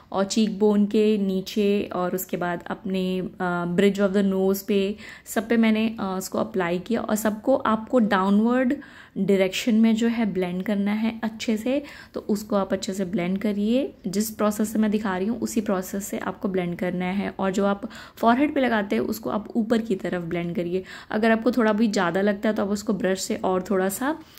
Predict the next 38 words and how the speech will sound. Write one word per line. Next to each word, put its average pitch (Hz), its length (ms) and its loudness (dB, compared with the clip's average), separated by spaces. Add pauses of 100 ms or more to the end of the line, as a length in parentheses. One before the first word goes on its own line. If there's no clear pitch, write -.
(340)
अ, 190 340 2
कम 185 260 -2
कर 175 140 0
सकते - 280 -6
हैं। - 60 -8
उसके 220 260 0
बाद 233 120 2
मैंने 233 140 4
यहाँ 233 120 0
पे 262 60 -2
इनसाइड 202 640 -2
का, 214 460 -2 (400)
अ, 190 160 2
ब्लश 190 520 2
लिया 220 160 2
है, 220 60 2
मिनी 196 280 4
ब्लश, 185 340 0
उसके - 280 -4
बाद 190 160 0
मैं 208 80 2
लगा 175 340 -2
रही 185 100 -2
हूँ। 233 120 0
उसके 214 240 -6
बाद 208 100 -2
मैं 220 160 0
अच्छे 240 340 -2
से 262 100 0
उसको 247 300 -2
भी 220 140 2
ब्रश 190 340 0
की 220 120 -4
हेल्प 202 220 -2
से - 140 -4
ब्लेंड 175 360 -2
कर 190 80 0
लूँगी। 190 380 0